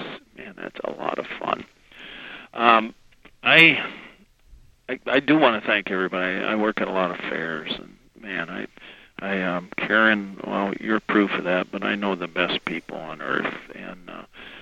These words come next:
I drove through a series of orange barrels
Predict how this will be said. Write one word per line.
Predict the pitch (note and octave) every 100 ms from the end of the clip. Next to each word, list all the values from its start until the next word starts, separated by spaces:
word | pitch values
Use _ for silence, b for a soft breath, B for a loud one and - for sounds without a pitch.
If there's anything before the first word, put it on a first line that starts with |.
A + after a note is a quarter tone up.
| B -
I | G#2
drove | G2+ A2+ B2 A#2
through | - A2 G2+
a | G2 -
series | A2 A2 G#2
of | G#2
orange | G2 G#2 G2+ F#2+ F#2+
barrels | F#2+ G2 G2 F2+